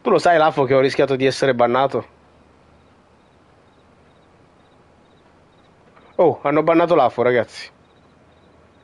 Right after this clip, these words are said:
Appena detto quella parola l'hanno bannato dalla Play, però. Lafo.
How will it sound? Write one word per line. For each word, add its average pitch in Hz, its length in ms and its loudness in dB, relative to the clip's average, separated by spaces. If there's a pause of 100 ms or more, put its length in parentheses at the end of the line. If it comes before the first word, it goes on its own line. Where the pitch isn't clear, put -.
(300)
Appena 139 300 -4
detto 151 240 0
quella 151 200 2
parola 151 360 2
l'hanno 131 180 0
bannato 127 420 -2 (220)
dalla 123 200 0
Play, 120 240 -2
però. 104 160 -6 (2000)
Lafo. 147 380 -2